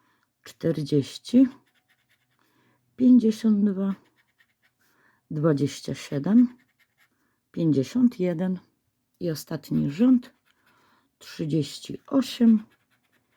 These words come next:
pięćdziesiąt dziewięć, dwadzieścia dwa, pięćdziesiąt cztery i siedemnaście. F, R,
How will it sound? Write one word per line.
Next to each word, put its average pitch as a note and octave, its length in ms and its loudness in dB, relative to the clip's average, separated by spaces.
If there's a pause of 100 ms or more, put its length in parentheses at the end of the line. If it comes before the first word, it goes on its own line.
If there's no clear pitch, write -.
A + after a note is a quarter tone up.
(420)
pięćdziesiąt F#3+ 800 2
dziewięć, D#3+ 560 -8 (1080)
dwadzieścia C#3+ 680 -4
dwa, A3 320 0 (1400)
pięćdziesiąt G#3+ 720 2
cztery F3 560 -8 (1120)
i A#3+ 140 4
siedemnaście. F3+ 1300 -2 (2750)
F, - 380 -4 (2000)
R, E3 280 -2